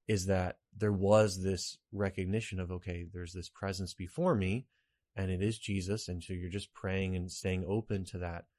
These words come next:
presence is kind of directing the prayer towards the presence, right? In a sense, which is what we desire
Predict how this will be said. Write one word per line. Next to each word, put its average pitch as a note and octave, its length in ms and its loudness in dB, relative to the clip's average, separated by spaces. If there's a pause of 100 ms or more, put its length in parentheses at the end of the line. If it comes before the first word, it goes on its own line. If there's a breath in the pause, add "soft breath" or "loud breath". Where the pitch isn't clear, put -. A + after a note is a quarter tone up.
(320)
presence E3 440 -2
is G2+ 120 -4
kind G#2+ 180 2
of F2+ 120 -2 (340)
directing G#2 680 2
the F2+ 80 -2
prayer G#2+ 640 -4 (300)
towards G#2+ 400 -4
the G2+ 100 -2
presence, G2+ 640 -6 (160)
right? G#2 160 0
In G2+ 100 0
a G2 60 0
sense, F#2+ 440 0 (520 soft breath)
which - 160 -8
is G#2+ 60 0
what A2+ 80 2
we G#2+ 100 2
desire G#2 800 -2